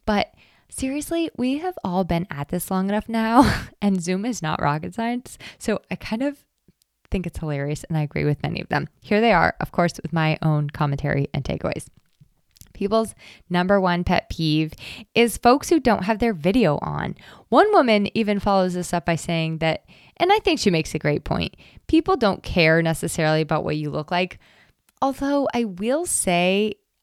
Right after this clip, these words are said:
I agree with her in many instances, and I agree with you all that yes, video should be on, but there are some th-, days that I just feel like total garbage, and I would have canceled on y'all had it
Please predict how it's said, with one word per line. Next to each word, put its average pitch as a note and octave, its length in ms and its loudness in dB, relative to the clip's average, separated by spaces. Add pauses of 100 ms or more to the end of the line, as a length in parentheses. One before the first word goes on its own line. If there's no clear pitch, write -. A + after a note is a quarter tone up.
I F3+ 100 2
agree F3+ 320 0
with F3+ 140 -2
her G3 120 0
in F3+ 140 0
many E3 240 -2
instances, F#3 800 -4
and F3 120 -4
I E3 60 0
agree E3+ 260 -4
with F3 160 -2
you F#3 180 -4
all D#3 300 2
that C#3+ 300 -6
yes, D#3 340 0
video D#3 360 0
should D#3 200 -4
be D#3+ 140 -2
on, D3 360 -2 (280)
but A3+ 440 0 (320)
there F3 200 -4
are E3 260 2
some G3 560 -2 (400)
th-, - 140 -6 (420)
days F3+ 640 2
that F3+ 160 0
I F#3+ 100 2
just A3 240 -6
feel F4 160 -2
like F#4 160 0
total F#3+ 280 2
garbage, F#3 640 0
and F3+ 100 -2
I F3 40 0
would E3+ 140 -2
have E3 120 -6
canceled D3+ 500 -4
on G3 200 -2
y'all G3 460 -4
had E3+ 240 -4
it - 160 -8